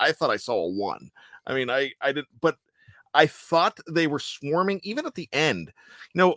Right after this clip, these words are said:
Riley was playing against, you know, box checkers at the end. But I thought <laughs> Elijah Riley stood out, I mean, in that, in that fourth quarter. And I really, uh, I mean, they did some stops.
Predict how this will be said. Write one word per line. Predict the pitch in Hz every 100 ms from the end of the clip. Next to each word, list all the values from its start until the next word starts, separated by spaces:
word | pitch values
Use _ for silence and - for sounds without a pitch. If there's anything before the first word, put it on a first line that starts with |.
| -
Riley | 156 190 226 202 165
was | 135
playing | - 143 151 143
against, | 131 127 117 - - - _ -
you | 131 120
know, | 104 104
box | 135 104 -
checkers | - 85 - 65 - _ _ _ _
at | 123 120
the | 113
end. | 82 - _ _ _ _ _
But | 107 185 135 - _ -
I | 151
thought | 160 180
<laughs> |
Elijah | 175 156 156 139 165
Riley | 147 170 185 131
stood | 107 - - 165 160 -
out, | 156 92 - - _ _ _ _ _ _ _ -
I | 139
mean, | 135 123 127 _ _ _ _
in | 160 160
that, | 156 - _
in | 170
that | 160 139
fourth | - 135 -
quarter. | - 180 - - _ _ _ -
And | 143 147 -
I | 139
really, | 143 127 151 196 175 147
uh, | 135 131 110
I |
mean, | 135 127 98 _ _ _ _ 147
they | 139 135
did | 110 208 254
some | - 233
stops. | - - 156 226 - - -